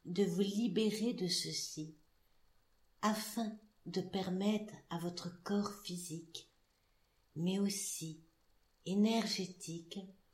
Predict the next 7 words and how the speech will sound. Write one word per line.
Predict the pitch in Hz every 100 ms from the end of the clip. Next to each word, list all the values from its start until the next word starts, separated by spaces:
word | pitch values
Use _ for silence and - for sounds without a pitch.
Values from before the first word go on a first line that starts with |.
| _ _ _ _
de | - 185
vous | 170 180
ressourcer | 208 - 220 - - - 160 156 156 _ _ _ _ _ _ _ -
pour | - 196
être | 233 226 -
à | 185
même | 180 190 190 185 165